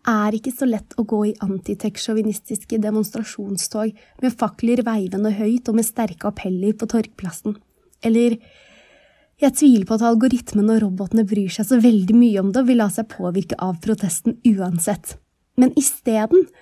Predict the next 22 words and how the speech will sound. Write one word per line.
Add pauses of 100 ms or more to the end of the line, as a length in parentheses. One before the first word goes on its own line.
(320)
så
må
vi
heller
tørre
å
ta
del
og
forlange
at
teknologien
vi
omringer
oss
med
til
daglig, (340)
også
driver
fair
play,